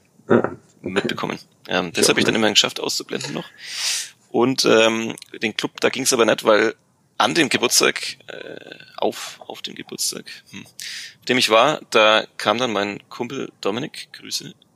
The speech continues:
Speaker 2: an der
Speaker 1: Grüße.
Speaker 2: Stelle, äh, der kam dann da an und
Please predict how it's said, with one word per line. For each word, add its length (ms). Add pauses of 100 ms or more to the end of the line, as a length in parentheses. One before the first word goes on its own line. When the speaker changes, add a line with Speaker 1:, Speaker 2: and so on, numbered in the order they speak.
(140)
Speaker 2:
an 140
der 100
Speaker 1:
Grüße. 120
Speaker 2:
Stelle, 240 (800)
äh, 240 (220)
der 160
kam 260
dann 140
da 100
an 300 (480)
und 480